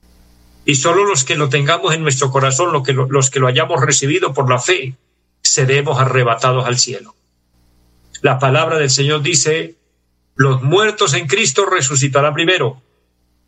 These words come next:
Hay que tener en cuenta que la palabra clasifica y dice, "Los muertos en Cristo", los que murieron con Cristo en su corazón. Estos de este versículo que dice, "Permanecieron en Cristo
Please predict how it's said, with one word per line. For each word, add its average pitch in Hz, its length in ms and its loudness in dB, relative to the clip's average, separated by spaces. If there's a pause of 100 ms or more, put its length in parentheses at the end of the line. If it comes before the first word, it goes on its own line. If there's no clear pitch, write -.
(360)
Hay 120 80 2
que 151 120 2
tener 190 300 0
en 185 100 -4
cuenta 196 360 -2
que 160 100 -2
la 139 120 0
palabra 143 560 0
clasifica 151 640 -2
y 175 60 0
dice, 190 460 0
"Los 143 280 2
muertos 208 760 0
en 131 260 0
Cristo", 165 760 -2
los 127 200 2
que 147 120 0
murieron 156 400 0
con 139 300 -2
Cristo 269 400 2
en 156 60 -2
su 131 140 -2
corazón. 139 520 0
Estos 226 380 0
de 180 140 2
este 185 200 -2
versículo 180 560 -2
que 151 100 0
dice, 190 460 -2 (400)
"Permanecieron 156 880 0
en 196 80 -4
Cristo 214 640 -2